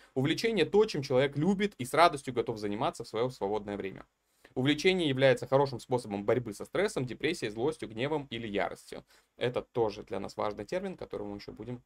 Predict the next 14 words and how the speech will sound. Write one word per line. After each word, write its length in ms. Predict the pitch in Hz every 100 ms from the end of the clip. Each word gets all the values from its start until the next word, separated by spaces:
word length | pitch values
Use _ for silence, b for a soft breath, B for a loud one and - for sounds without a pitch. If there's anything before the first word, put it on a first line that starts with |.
| _ -
э, 160 | 110 -
возвращаться. 640 | 107 113 113 - - - _ _ _ _ _ _ -
Дальше. 440 | 139 131 - - - b b b _
Переходим 380 | 131 127 196 190
к 40 | 143
развлечению. 580 | 147 165 208 208 135 104
Развлечение — 500 | 123 160 220 208 147
это 100 | -
деятельность 560 | 123 180 196 175 156
ради 260 | 147 147 123
удовольствия, 760 | 113 110 107 113 113 190 190 131
ради 240 | 139 143
проведения 800 | 135 131 120 120 151 156 131 117
досуга. 640 | 117 120 120 117 95 82